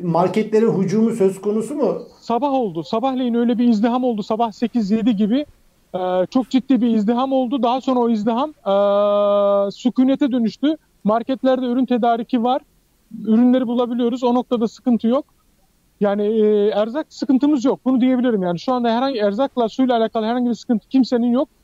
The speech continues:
Speaker 2: Belki ilerleyen günlerde bu baş gösterebilir.
Speaker 1: Peki.
Speaker 2: Ukrayna zaten erzak konusunda sıkıntı gösterecek en son ülkelerden bir tanesi.
Speaker 1: Tabii ki. Yani, e, peki devlet başkanı bütün Ukraynalıları, eli silah tutan herkese askere çağırdı.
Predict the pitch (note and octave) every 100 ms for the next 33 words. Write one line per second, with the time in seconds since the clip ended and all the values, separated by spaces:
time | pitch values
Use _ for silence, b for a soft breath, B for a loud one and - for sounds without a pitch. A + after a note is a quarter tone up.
0 | _ B3+ D#4 C#4 C4+ C#4 D#4+ E4 C4+ B3+
1 | A#3 G#3+ G3 G3+ F#3+ - G3 - F#3+ F3+
2 | G3+ D4+ - _ G#3 A3+ A#3 C#4 D4 C4
3 | C4 C4+ C4+ A#3 A#3 C#4 C#4+ C#4+ B3+ C#4
4 | A#3 - C4+ C#4+ C4 C4+ B3 D4+ C#4+ C#4
5 | B3 A3 G#3+ A#3 D4+ C#4+ - F#3+ D#3 -
6 | A#2 _ _ _ _ F#3 E3+ D3 C3 -
7 | E3 C#3+ - F3+ D3+ D3+ B B A3+ A#3
8 | - - F3+ F3+ E3 D#3+ B3 B3 C4 C4+
9 | - C#4+ A#3+ E3+ E3+ F4+ G4 A3+ G#3+ A3
10 | G3+ F#3 F3 E3 D#3+ F#3 F3 - G3 B3
11 | G#3 G#3 F#3+ G#3 C4+ A#3+ G3+ B3 - -
12 | _ E3 E3+ - C#4 E4 A#3+ E3+ B2 A2
13 | G2